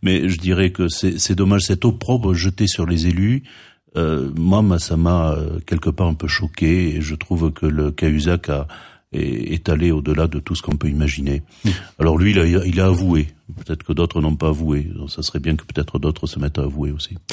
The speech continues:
Speaker 2: Euh, justement, près de, près de trois quarts des Français jugent les hommes politiques plutôt corrompus. À quoi cette défiance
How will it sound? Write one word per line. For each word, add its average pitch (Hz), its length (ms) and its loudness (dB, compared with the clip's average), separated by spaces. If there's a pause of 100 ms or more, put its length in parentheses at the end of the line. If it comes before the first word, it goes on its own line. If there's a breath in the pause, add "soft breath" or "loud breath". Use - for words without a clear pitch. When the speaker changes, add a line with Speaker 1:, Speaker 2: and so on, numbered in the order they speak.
(220 loud breath)
Speaker 2:
Euh, 117 140 2
justement, 113 400 0
près - 160 -2
de, 143 160 0 (180)
près 139 140 2
de 113 240 4
trois 123 340 -2
quarts 175 180 -2
des 123 100 -2
Français 120 400 0
jugent 127 260 0
les 113 220 4
hommes 151 120 2
politiques 127 540 0
plutôt - 380 0
corrompus. 110 720 0 (240 loud breath)
À 123 80 -4
quoi - 160 -2
cette - 300 0
défiance 147 600 0